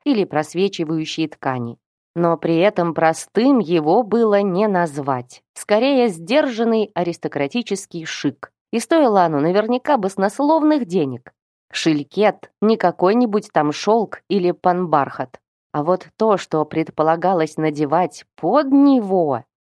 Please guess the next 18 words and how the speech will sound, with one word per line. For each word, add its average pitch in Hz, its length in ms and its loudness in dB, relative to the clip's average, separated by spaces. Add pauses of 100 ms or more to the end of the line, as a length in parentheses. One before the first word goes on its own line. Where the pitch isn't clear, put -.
(300)
Даже 269 280 4
подаренный 214 640 2
тётей 220 400 0
комплект 175 760 -2
на 139 180 -2
фоне 160 400 -2
этого 156 240 0
белья 160 540 0
выглядел 208 640 0
монашеским. 139 960 -6 (420)
Да 165 140 2
не 240 120 2
надевая 247 560 2
она 214 180 0
под 175 220 -4
платье 196 440 -2
вообще 180 600 -2
ничего, 175 720 -2